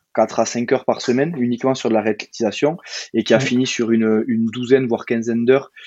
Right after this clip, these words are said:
Speaker 1: puisque j'ai terminé à, à prendre la préparation physique à la fois des garçons, euh, des filles et la réathlétisation. Donc ça a été, euh, suffisamment varié.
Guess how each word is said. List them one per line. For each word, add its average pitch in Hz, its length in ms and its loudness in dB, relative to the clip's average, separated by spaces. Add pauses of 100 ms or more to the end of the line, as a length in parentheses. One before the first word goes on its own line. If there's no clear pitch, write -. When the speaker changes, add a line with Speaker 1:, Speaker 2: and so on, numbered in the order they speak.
(140)
Speaker 1:
puisque - 200 -10
j'ai 101 120 -8
terminé 117 420 0
à, 101 220 2
à 107 100 -2
prendre 113 200 -2
la 110 80 4
préparation 110 480 -2
physique 113 340 -4
à 117 60 4
la 117 100 4
fois 123 160 0
des 117 100 2
garçons, 107 440 0 (400)
euh, 101 260 2
des 117 160 4
filles 127 420 0
et 120 100 0
la 117 120 6
réathlétisation. 110 840 -2 (380)
Donc 110 220 -4
ça 110 100 -2
a 104 60 0
été, 117 260 0
euh, 104 300 0
suffisamment 110 560 -4
varié. 110 460 0